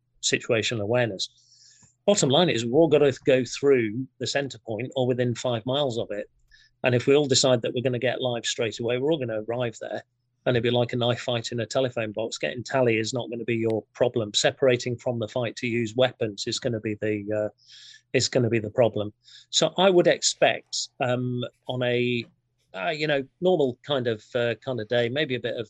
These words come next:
white cloud and, and some sunshine, I would hope to get tally on an F four,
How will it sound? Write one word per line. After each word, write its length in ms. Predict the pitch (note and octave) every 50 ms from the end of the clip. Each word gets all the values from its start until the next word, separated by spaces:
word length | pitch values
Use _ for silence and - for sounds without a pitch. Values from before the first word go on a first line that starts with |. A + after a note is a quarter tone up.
| _ -
white 320 | A#2+ A#2+ A#2+ A#2+ - - -
cloud 420 | - C3 B2 A#2+ A#2 A#2 A2+ A2
and, 260 | A#2 A2+ A2 A2+ A2 - -
and 140 | A#2+ A2+
some 220 | - - A#2+ A2+ A2
sunshine, 680 | - - B2 A#2+ A2+ - - B2 B2 A#2+ A#2+ A#2 A#2 - _ _ _ _ _ _ _ _ _ _ -
I 120 | C#3 C#3+ D3
would 200 | C#3 C#3+ C#3 -
hope 300 | - - D3+ D3 A#2+ - -
to 100 | - B2
get 300 | - B2 A#2 - - -
tally 360 | - - - C3+ B2 A#2 A#2 A#2+
on 160 | A#2 A#2 A#2
an 120 | A2+ A#2
F 140 | A2+ - - - - -
four, 340 | B2 A#2 A2 G#2+ G#2+ G2+